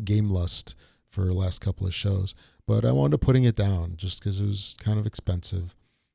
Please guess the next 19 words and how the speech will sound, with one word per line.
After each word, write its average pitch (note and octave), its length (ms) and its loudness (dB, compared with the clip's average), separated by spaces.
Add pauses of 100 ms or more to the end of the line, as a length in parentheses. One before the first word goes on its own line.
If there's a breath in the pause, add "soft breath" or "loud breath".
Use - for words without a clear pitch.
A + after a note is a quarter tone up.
And, F#2+ 280 -2
uh, F#2 160 0
everything G2+ 420 -2
at F#2 80 0
the F2 80 -6
con F#2 320 -2
pretty F#2 220 -2
much F2+ 300 -4
is F#2 580 -2 (180 soft breath)
list - 300 -4
price. F2 440 -4 (260 soft breath)
So A#2 180 2
I A2 60 6
wound A#2 240 4
up A#2 100 -2
putting A2+ 240 0
it F#2+ 120 -2
down, G2 300 2
and F2+ 320 -2